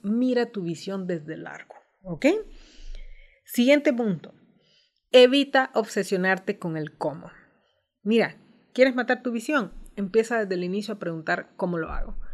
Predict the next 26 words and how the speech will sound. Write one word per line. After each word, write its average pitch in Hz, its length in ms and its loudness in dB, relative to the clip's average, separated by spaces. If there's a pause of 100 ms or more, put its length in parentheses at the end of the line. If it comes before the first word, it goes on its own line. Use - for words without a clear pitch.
(460)
¿Cómo 220 180 6
lo 208 140 6
hago? 185 220 6
¿Cómo 185 200 -2
lo 170 140 2
hago? 165 180 2
¿Cómo - 220 -8
lo - 140 -12
hago?". - 200 -14 (460)
¿Sabes? 247 500 0 (920)
Lo 208 160 6
que 208 100 4
tienes 214 220 -2
que 214 100 -6
definir 185 540 -2
es 190 240 -4 (100)
el 185 320 -2
qué. - 320 -4 (680)
Enamorarte 180 680 2
de 190 60 -2
ese - 240 -12
qué. - 320 -18 (440)
Dar 202 380 2
el 220 160 -2
primer 185 460 -4
paso, 190 480 -2